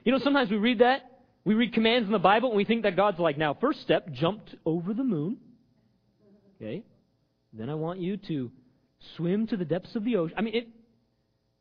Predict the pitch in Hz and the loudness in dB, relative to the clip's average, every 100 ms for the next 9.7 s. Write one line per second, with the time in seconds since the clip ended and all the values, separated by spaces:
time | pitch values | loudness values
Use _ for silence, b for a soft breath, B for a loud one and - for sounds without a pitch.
0 | - 202 233 220 262 294 277 - 214 220 | -4 0 2 2 2 2 -2 0 2 2
1 | 240 254 262 202 262 277 233 - 180 220 | 2 0 0 2 2 2 -2 -2 -2 0
2 | 240 202 262 - 247 302 - 254 220 190 | -2 0 2 2 2 0 0 0 2 0
3 | 190 247 220 196 - 254 - 208 131 - | 2 2 2 -2 -2 -6 -4 -4 -6 -10
4 | b b b b b b 175 254 208 - | b b b b b b -4 0 0 -2
5 | - _ - 160 - - 233 254 190 - | -16 _ -10 -10 -10 -2 2 2 0 -10
6 | - _ _ _ _ _ _ _ - 214 | -20 _ _ _ _ _ _ _ -4 -2
7 | - 226 247 269 135 - - _ b b | 0 4 4 2 -4 -12 -20 _ b b
8 | 156 285 339 294 302 311 285 - - 285 | 0 2 2 2 2 2 2 -2 0 2
9 | 277 240 247 254 254 143 | 4 2 4 2 2 -4